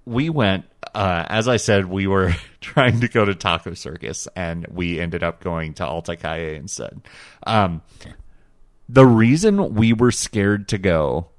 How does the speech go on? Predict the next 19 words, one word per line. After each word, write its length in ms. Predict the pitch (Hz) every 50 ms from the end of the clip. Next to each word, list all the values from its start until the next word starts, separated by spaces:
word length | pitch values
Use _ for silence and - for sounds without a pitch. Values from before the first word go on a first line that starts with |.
| - _ _ -
was 460 | 104 95 101 98 95 95 92 87 -
the 80 | 113
price. 480 | 92 - 95 65 50 - - - - - - - - - -
Um, 440 | 120 120 107 104 92 85 82 82 82 - - - - - - - - -
we 180 | 110 113 120
thought 400 | 120 - 123 120 110 110 - -
that 160 | 110 104 98 -
it 80 | 95 104
would 200 | 98 95 95 92
be 240 | 101 98 98 98
cost 380 | 87 - - 98 95 95 - -
prohibitive. 580 | 98 98 85 101 98 90 98 95 95 92 85 98
We 100 | 92 85
thought 220 | - 98 92 87
it 80 | 87 62
would 160 | 76 90 82
be, 380 | 82 90 90 87 87 85 - - -
you 120 | 92 90
know, 240 | 90 85 82 80